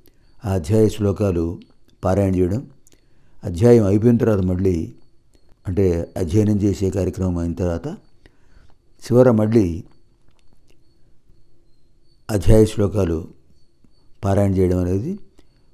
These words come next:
మనం ఒక పద్ధతిగా నిర్వహిస్తూ వస్తున్నాం. దాని ప్రకారం ఇప్పుడు ఈ కర్మయోగంలో ఉన్నటువంటి నలభై రెండు శ్లోకాలు కూడా నేను ఒకసారి చెప్తూ ఉండడం,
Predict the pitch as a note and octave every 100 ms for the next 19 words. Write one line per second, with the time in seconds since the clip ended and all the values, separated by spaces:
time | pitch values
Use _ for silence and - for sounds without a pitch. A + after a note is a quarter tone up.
0 | - F#2 E2+ D#2 E2 - - F#2+ F2+ D2+
1 | D2 - - - - - - - - -
2 | - - - - - - - - G2+ -
3 | A2 G2+ E2+ D#2 - _ _ _ _ _
4 | - G2 G2 F#2 F#2+ E2 - F2 F2 -
5 | _ _ _ _ _ _ _ _ - A2
6 | A2 F#2+ G2 G2+ A#2 G#2 G#2 F#2 E2 F#2
7 | - _ - - _ _ _ - - A#2
8 | A2 G2+ F#2+ G2 - - G2 A2 G#2+ G2
9 | G2 F#2+ F2+ F2+ F2+ E2 F2 F#2+ A#2 A2+
10 | G#2+ - F#2+ G2+ F2+ E2+ F2+ G3 - -
11 | _ _ _ _ _ - - _ _ -
12 | F2+ G2 A2 F#3 A#3+ - _ _ _ -
13 | - _ _ - F#2 - G2+ G2 F#2 G#2+
14 | F#2+ F#2+ B2